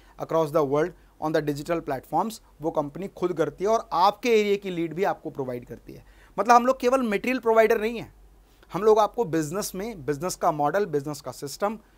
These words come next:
और कंज्यूमर भी दे रहे होते हैं। और यहाँ पर हम आपको all India network support देते हैं।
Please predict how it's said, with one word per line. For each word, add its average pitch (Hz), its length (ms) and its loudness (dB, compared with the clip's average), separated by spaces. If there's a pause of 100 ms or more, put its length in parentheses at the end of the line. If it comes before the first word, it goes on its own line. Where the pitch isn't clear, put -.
(240)
और 214 220 6 (100)
कंज्यूमर 170 580 -2
भी 143 260 -4
दे 160 140 0
रहे 143 160 2
होते 123 240 -8
हैं। 180 180 -8 (340)
और 151 100 0
यहाँ 151 300 2
पर 208 240 6 (240)
हम 185 120 6
आपको 180 440 2
all 185 200 6 (100)
India 175 220 0
network 147 320 -6
support 139 320 -8
देते 117 280 -18
हैं। - 120 -20